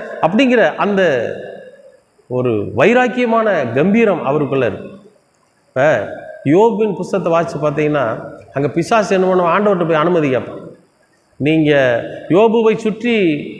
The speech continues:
அடைத்திருக்கிற அந்த வேலியை மட்டும் எடுங்க, நான் அவனை என்ன பண்றான், அவங்களை எப்படி தூசிக்கிறான்னு பாருங்கன்னு" சொல்லி சொல்லுவான். அப்ப ஆண்டவர் சொல்லுவாரு, "சரி போ,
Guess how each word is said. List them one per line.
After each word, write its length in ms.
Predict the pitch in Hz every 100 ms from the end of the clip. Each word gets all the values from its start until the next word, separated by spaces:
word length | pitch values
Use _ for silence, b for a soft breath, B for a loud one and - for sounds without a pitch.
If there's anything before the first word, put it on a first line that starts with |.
| - 156
அடைத்திருக்கிற 480 | 214 220 214 202
அந்த 180 | 214 190
வேலியை 400 | 175 208 240 233
மட்டும் 260 | 220 226 214
எடுங்க, 480 | 180 208 202 120 95 95 - - - - - -
நான் 160 | 156
அவனை 240 | 180 170 165
என்ன 200 | 190 233
பண்றான், 320 | 202 214 208
அவங்களை 200 | 196 185
எப்படி 220 | 196 240
தூசிக்கிறான்னு 640 | 202 247 220 220 214 202 175
பாருங்கன்னு" 500 | 180 180 175 170 143
சொல்லி 200 | 147 135
சொல்லுவான். 240 | 113 - - - - - _ _ _ _ _ _ _ _ _
அப்ப 180 | 139 147
ஆண்டவர் 320 | 151 190 185
சொல்லுவாரு, 460 | 160 165 147 147 208
"சரி 260 | - 269
போ, 380 | 185 196 117 95